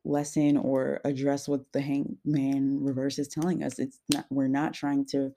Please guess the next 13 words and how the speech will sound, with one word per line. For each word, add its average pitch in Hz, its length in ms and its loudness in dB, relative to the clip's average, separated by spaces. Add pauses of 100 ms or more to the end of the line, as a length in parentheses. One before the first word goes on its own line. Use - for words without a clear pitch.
(500)
change 139 280 0
up 135 140 -2
our 123 100 -4
habits. 120 460 -8
We're 131 100 -6
not 131 280 -4
trying 135 280 -4
to 131 100 -8
release 123 300 -4
what's 123 180 -8
not 127 200 -8
serving 123 340 -6
us. 127 240 -8